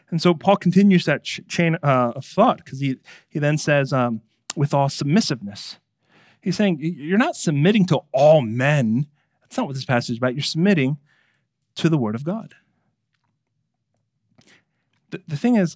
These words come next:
our modern sensibilities tell us to hear a word like, um, submissive or quiet and to be triggered by them. Um, but if you simply take away the words and you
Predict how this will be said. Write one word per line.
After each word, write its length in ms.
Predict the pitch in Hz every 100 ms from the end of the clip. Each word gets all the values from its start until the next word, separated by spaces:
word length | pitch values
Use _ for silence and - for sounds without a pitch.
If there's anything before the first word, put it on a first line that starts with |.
| -
our 140 | 135
modern 400 | 123 127 151 175
sensibilities 680 | 151 160 151 131 120 123 117
tell 240 | - 107 117
us 160 | 127
to 100 | -
hear 260 | 110 131 120
a 40 |
word 440 | 110 104 110 120 - _ _ _ _ -
like, 260 | 107 104
um, 240 | 95 92 117
submissive 720 | - 98 98 - 135 165 - _ _ _ _ _ _ - _ -
or 220 | 104 95
quiet 680 | - - 98 110 143 - _ _ _ -
and 120 | 127
to 80 | 135
be 80 | 120
triggered 480 | - - 120 117 107
by 180 | 95
them. 220 | 92 98 120 _ _ _ _ _ _ _ _ _ _ _ _ _ -
Um, 240 | - - -
but 140 | 135
if 120 | 131
you 60 | 190
simply 280 | 320 349 262
take 240 | 185 175
away 120 | 165
the 120 | 147
words 340 | 110 120 135 -
and 180 | 127 127
you 220 | 127